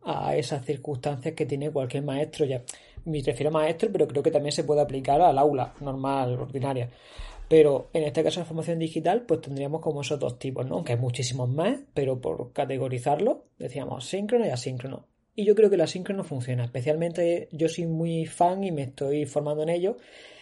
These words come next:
que es un formato que seguro que muchos de los que nos están escuchando lo conocen,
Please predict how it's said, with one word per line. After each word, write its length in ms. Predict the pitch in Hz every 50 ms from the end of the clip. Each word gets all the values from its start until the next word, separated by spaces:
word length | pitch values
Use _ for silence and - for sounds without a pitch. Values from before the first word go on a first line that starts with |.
| _ _ _ -
que 200 | - 165 160 151
es 120 | 147 -
un 120 | 160 160 156
formato 640 | - - 156 151 156 156 160 160 170 170 202 - - _ _ _ -
que 220 | - 151 139 131
seguro 320 | 127 - 131 139 143 147
que 80 | 143 151
muchos 180 | 147 151 147 160
de 80 | 151
los 100 | 143 147
que 60 | 147 139
nos 40 | 123
están 120 | 143 143 143
escuchando 340 | 143 - 147 147 147 147 147
lo 100 | 147 143
conocen, 480 | 143 147 170 170 165 - 165 165 -